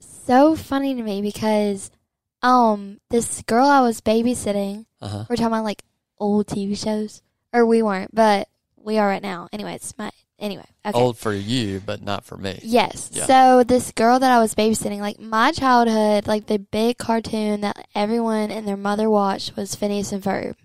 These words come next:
Speaker 2: Yep.
Speaker 1: right?
Speaker 2: Mm-hmm.
Speaker 1: And, like, I thought that that was still a pretty relevant thing. But then this girl that I was babysitting, we were just, like, it was a rainy day outside. We were like, "Let's just, like, watch some T V."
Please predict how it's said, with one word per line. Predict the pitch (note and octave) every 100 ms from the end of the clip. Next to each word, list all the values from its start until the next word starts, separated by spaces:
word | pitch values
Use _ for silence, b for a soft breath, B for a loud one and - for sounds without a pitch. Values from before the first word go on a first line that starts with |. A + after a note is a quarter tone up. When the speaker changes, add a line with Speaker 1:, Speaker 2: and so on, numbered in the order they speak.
| _
Speaker 2:
Yep. | - F3+
Speaker 1:
right? | G3 G3 C4
Speaker 2:
Mm-hmm. | - A2+ A#2 _ _ A#3
Speaker 1:
And, | A3+ A3+ A3 A3 A3 -
like, | A#3+ A3+ -
I | G#3 A3
thought | C#4 D#4+ D#4+
that | D4+
that | B3 B3
was | A#3
still | - A#3+ A3+
a |
pretty | G#3 G#3 A3
relevant | G3+ G3 G#3+ G#3 G#3 A#3
thing. | G3+ G3 G#3+ A#3+ - _ _ _ _ -
But | A3+ -
then | A#3 A#3+ A#3 A#3
this | A3 -
girl | A#3 A#3+
that | A#3
I | G#3+
was | G#3
babysitting, | G#3+ B3+ E4+ - A#3+ A3 A3 A3 A#3 - -
we | A3+ A#3
were | A#3+ A#3
just, | A3 G#3
like, | G3+ G3
it |
was | G3
a | G3
rainy | G3 C#4 D#4
day | C4+
outside. | A#3+ A3 - G#3 G#3
We | G3+
were | G3
like, | G3 -
"Let's | F#3+
just, | - A3
like, | B3+ -
watch | G#3 -
some | - G#3
T | G#3
V." | G#3 G3+ G3